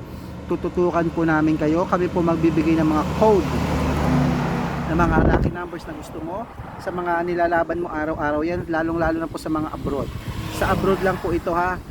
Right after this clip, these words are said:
sa mga abroad po. Ngayon, inopen po natin sa Pilipinas, baka gusto nyo po, okay? So, ngayon pong September, ay may slot pa po, kaya sa mga habol po sa slot, ah, may natitira pa pong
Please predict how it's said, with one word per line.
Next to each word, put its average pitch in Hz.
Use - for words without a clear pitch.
sa 175
mga 170
abroad 165
po. 170
Ngayon, 190
inopen 175
po 185
natin 170
sa 180
Pilipinas, 175
baka 160
gusto 151
nyo 143
po, 139
okay? 233
So, 226
ngayon 247
pong 247
September, 254
ay 185
may 208
slot 202
pa 190
po, 202
kaya 180
sa 180
mga 175
habol 170
po -
sa 170
slot, 190
ah, 147
may 160
natitira 165
pa 170
pong 165